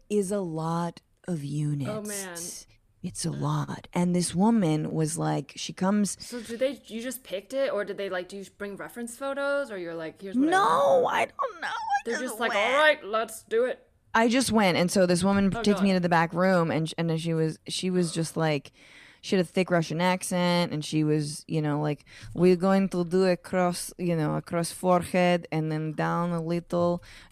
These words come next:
Speaker 1: And I was like, "Okay, I guess. I don't know. Should we do it all?" And she, like, didn't even consult on how many
Speaker 2: <gasps>
Speaker 1: units I should or shouldn't have. It was just like, "Now we're gonna throw thirty in your fucking forehead."
Speaker 2: Oh. Does it hurt?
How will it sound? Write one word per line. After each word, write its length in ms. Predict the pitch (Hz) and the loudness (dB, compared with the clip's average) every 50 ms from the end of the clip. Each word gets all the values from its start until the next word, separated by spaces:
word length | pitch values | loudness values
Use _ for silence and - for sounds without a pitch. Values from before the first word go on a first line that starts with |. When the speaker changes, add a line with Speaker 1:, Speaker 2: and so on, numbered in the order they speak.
| - | -2
Speaker 1:
And 280 | 175 180 175 170 170 170 | 0 2 2 2 2 2
I 160 | 165 160 160 | 0 0 0
was 120 | 170 165 | -2 -2
like, 120 | 170 160 - - | -4 -4 -2 0
"Okay, 400 | 196 190 151 - 269 262 247 - | 0 -2 0 -2 -4 -2 -2 -2
I 100 | 196 202 | -2 -2
guess. 420 | 185 214 226 240 233 220 226 - - - | -2 0 0 2 2 0 0 -2 -2 -2
I 80 | 208 | -2
don't 180 | 208 226 220 226 | -2 0 -2 -2
know. 240 | 233 233 220 196 185 | 0 0 0 -2 -2
Should 220 | - - 220 190 | -4 -6 -6 -4
we 140 | 202 214 202 | -4 -4 -2
do 180 | 185 220 214 | 0 2 2
it 60 | 208 175 | 2 2
all?" 280 | 113 131 185 196 208 - | 2 2 4 4 4 2
And 140 | 202 196 | 2 0
she, 140 | - 220 214 | -2 -4 -4
like, 240 | 214 240 220 175 170 | -4 -4 -4 -4 -4
didn't 280 | 190 220 240 247 247 247 | -2 0 2 2 2 0
even 280 | 220 233 202 220 208 | -2 -4 -4 -6 -6
consult 500 | - 208 190 180 - - 202 185 185 - - | -6 -6 -6 -6 -4 -2 0 0 0 0 -2
on 140 | 170 170 165 | -4 -4 -4
how 280 | 160 - 175 185 185 | -4 -4 -2 -2 0
many 300 | 180 180 175 170 175 170 | 0 0 -2 -2 -2 -4
Speaker 2:
<gasps> 40 | 165 | -4
Speaker 1:
units 380 | 156 160 170 170 165 160 - - | -4 -4 -4 -4 -4 -4 -6 -4
I 80 | - 160 | -4 -4
should 280 | 156 - - 185 180 170 | -4 -4 -4 -4 -4 -4
or 60 | 170 | -4
shouldn't 380 | 165 - 180 175 170 165 151 170 | -6 -6 -8 -8 -8 -8 -8 -6
have. 340 | 160 175 175 165 151 151 - | -2 0 2 2 2 0 0
It 100 | - 165 | -2 -2
was 100 | 170 170 | -2 -2
just 160 | 170 165 - | -2 -2 0
like, 180 | 165 160 151 - _ - - - - - - | 0 0 0 -2 _ -20 -20 -20 -20 -16 -6
"Now 280 | - 233 240 233 233 247 | 0 4 6 6 6 4
we're 100 | 285 311 | 2 0
gonna 200 | 311 294 240 208 | 0 0 -2 0
throw 240 | - 208 202 185 175 | 0 4 4 4 4
thirty 520 | 170 - - - 208 202 196 185 185 175 165 | 2 -2 -4 0 2 4 4 4 2 2 0
in 80 | 160 | 0
your 100 | 151 143 | -2 -4
fucking 360 | - - 127 - - - - - | -4 -6 -8 -8 -8 -8 -6 -2
forehead." 220 | 523 571 605 640 605 | 2 4 4 4 4
Speaker 2:
Oh. 220 | 480 480 480 466 - - - - - - - - - _ _ _ _ _ _ _ _ _ - | 2 -2 -6 -8 -14 -16 -20 -20 -20 -20 -20 -20 -20 _ _ _ _ _ _ _ _ _ -18
Does 100 | - 233 | -10 -6
it 100 | 294 285 | -6 -4
hurt? 380 | 208 208 214 254 320 339 - _ | -4 -4 -4 -6 -6 -8 -10 _